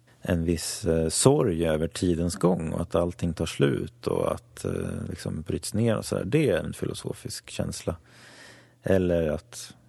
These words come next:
vara lite irriterad på grannen är ingen filosofisk känsla, men att sörja över mänsklig ondska, så att säga, är en filosofisk känsla. Så jag, jag gillade den, och, och just att han säger att filosofi är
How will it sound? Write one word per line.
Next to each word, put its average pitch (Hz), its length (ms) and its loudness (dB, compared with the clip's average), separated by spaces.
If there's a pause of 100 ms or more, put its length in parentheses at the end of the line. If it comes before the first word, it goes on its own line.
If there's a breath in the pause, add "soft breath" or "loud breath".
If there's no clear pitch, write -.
(180)
vara 87 220 4
lite 87 240 0
irriterad 85 400 2
på 87 80 -2
grannen 87 420 2
är 82 40 0
ingen - 240 -2
filosofisk - 560 -4
känsla, 85 400 -4
men 82 200 -2
att - 360 -10 (540 loud breath)
sörja 85 480 2
över 82 140 0
mänsklig 82 520 0
ondska, - 500 0
så - 140 -6
att - 60 -6
säga, - 160 -6 (120)
är - 140 -8
en - 80 -8
filosofisk - 920 -10 (520 loud breath)
känsla. - 380 -2
Så 104 100 2
jag, 117 240 6
jag 127 120 6
gillade 127 360 4
den, 98 300 4
och, 107 180 4
och 104 320 2
just 104 280 2
att - 340 0 (100)
han 104 140 2
säger 95 200 4
att - 80 -4
filosofi 98 540 2
är 85 200 2